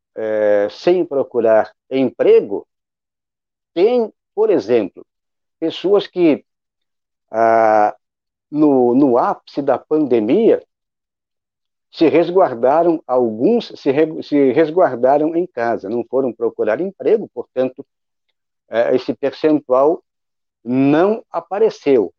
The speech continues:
Agora, com essa onda do líbero geral, as pessoas começaram a sair e, portanto, em busca de uma colocação no mercado de trabalho.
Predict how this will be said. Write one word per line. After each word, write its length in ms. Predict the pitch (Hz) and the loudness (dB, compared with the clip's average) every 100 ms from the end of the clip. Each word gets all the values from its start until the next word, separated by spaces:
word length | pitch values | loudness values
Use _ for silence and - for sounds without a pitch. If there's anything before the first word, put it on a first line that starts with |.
| - | -6
Agora, 580 | 165 131 165 233 185 120 | -4 0 2 4 2 0
com 200 | 123 147 | -2 -4
essa 300 | 143 - 117 | -2 0 2
onda 400 | 139 214 135 113 | 2 2 2 0
do 160 | 107 | -2
líbero 640 | 101 214 214 131 110 95 95 | 0 0 2 2 2 0 -2
geral, 540 | 143 131 160 226 - _ _ _ _ - | 0 2 2 0 -2 _ _ _ _ -20
as 140 | 147 | -16
pessoas 420 | - 135 - 165 | -8 -8 -4 -4
começaram 680 | - 175 202 - 135 143 160 - | -4 -8 -10 -4 0 0 0 -6
a 100 | - | -12
sair 520 | 139 - 175 123 160 - _ _ _ _ _ _ - | -10 -2 0 2 0 -4 _ _ _ _ _ _ -12
e, 100 | 120 | -6
portanto, 640 | 147 - 127 131 131 147 _ _ _ | -6 -4 -2 -2 -4 -12 _ _ _
em 200 | 127 139 | -2 -2
busca 380 | 101 135 - 127 | 0 -2 -2 -4
de 60 | 127 | -2
uma 180 | 135 | -2
colocação 680 | - 143 147 - 120 - 127 | -2 -2 -2 0 -4 0 0
no 100 | 135 | 0
mercado 500 | 143 135 - 123 131 | 0 -2 -4 -4 -2
de 100 | 131 | -2
trabalho. 520 | 135 170 131 110 80 | -4 -4 0 0 -2